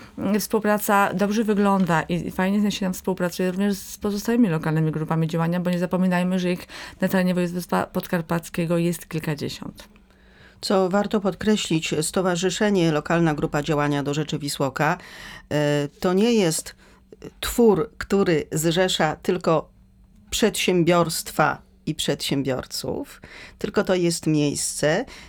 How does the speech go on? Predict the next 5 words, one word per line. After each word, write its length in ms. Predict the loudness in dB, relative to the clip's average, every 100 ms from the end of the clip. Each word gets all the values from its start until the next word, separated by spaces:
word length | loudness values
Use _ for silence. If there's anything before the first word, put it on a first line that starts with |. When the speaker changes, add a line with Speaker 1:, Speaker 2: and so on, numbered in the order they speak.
| -8
Speaker 2:
gdzie 220 | -2 -2
bardzo 600 | 0 2 2 2 0 0
wiele 540 | -2 -2 0 2 2 0 -8 -8
podmiotów 880 | -4 0 2 0 -2 -4 -4 -4 -8 -20 -20 -20 -2
może 560 | 2 4 2 2 2